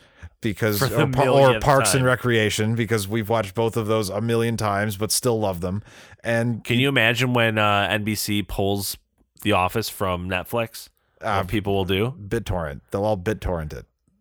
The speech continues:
Speaker 2: Well, some will. Some will just cry.
Speaker 1: Eh, BitTorrent. Just BitTorrent it, everybody. It's easy. It's free. You go online, you download it all to a hard drive. If you don't have a hard drive, what the hell's wrong with you? Storage
Speaker 2: Josh
Speaker 1: is
Speaker 2: does
Speaker 1: so
Speaker 2: that
Speaker 1: cheap
Speaker 2: from
Speaker 1: now.
Speaker 2: his own internet connection, not from my internet connection.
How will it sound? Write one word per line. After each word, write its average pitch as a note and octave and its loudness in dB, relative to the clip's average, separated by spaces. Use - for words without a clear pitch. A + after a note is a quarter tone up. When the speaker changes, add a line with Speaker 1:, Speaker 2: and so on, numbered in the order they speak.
Speaker 2:
Well, D#2+ -6
some A2 -2
will. D#2 -4
Some F#2 -4
will F2 -6
just E2 -10
cry. C#2 -12
Speaker 1:
Eh, B2+ 0
BitTorrent. E2+ -6
Just B2 -4
BitTorrent G2+ 2
it, F2 -4
everybody. F2 -4
It's F#2+ -2
easy. G#2 0
It's D#2+ -6
free. G#2+ 0
You E2+ -4
go G#2+ 2
online, G#2+ 2
you G2 -2
download G#2 2
it G2+ 0
all G2+ 2
to G2 0
a F#2 0
hard F#2+ 0
drive. D#2 -4
If E2+ -8
you G#2 -2
don't A#2+ 2
have A#2+ 4
a G#2 2
hard A2 2
drive, F#2+ 0
what G#2 -2
the G2+ 0
hell's G2 0
wrong F#2+ 0
with E2+ -6
you? D#2 -8
Storage G2 -2
Speaker 2:
Josh G2 4
Speaker 1:
is - 0
Speaker 2:
does A2+ 4
Speaker 1:
so F#2+ 4
Speaker 2:
that G#2+ 4
Speaker 1:
cheap F2+ -2
Speaker 2:
from G#2 0
Speaker 1:
now. F#2 -4
Speaker 2:
his F#2 -4
own F2+ -2
internet B2 -4
connection, B2+ -10
not E2+ -6
from E2 -6
my D#2+ -2
internet F#2+ -6
connection. G#2+ -10